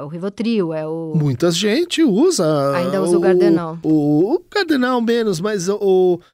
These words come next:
Speaker 2: Rivotril no,
Speaker 1: O Rivo-
Speaker 2: dentro do bolso.
Speaker 1: Não, eu ando com Rivotril, eu, eu... Não saio. Se for uma bolsinha pequenininha, eu, eu, eu ponho no bolso.
Speaker 2: Uhum.
Speaker 1: Eu tenho pavor de ter. E meu avô, há quarenta, cinquenta, sessenta anos atrás, andava com o gardenal. Então, ele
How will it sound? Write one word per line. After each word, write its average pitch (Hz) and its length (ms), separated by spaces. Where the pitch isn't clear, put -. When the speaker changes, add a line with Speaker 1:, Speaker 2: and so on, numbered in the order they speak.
Speaker 2:
Rivotril 170 560
no, 185 120
Speaker 1:
O - 60
Rivo- 156 120
Speaker 2:
dentro 151 160
do 196 100
bolso. 220 800
Speaker 1:
Não, 311 160
eu 190 160
ando 220 240
com 269 80
Rivotril, 247 880
eu, 190 160
eu... 202 320
Não 160 300
saio. 170 400
Se - 180
for 208 160
uma 220 160
bolsinha 196 360
pequenininha, 196 540
eu, 180 120
eu, 175 240
eu 160 100
ponho 196 140
no 233 80
bolso. 175 460
Speaker 2:
Uhum. 202 240
Speaker 1:
Eu 170 80
tenho 185 160
pavor 208 260
de 240 120
ter. 208 160
E 185 40
meu 208 140
avô, 220 420
há 170 320
quarenta, 196 520
cinquenta, 196 440
sessenta 185 440
anos 185 100
atrás, 202 320
andava 220 320
com 233 100
o 226 40
gardenal. 220 580
Então, 208 260
ele 269 160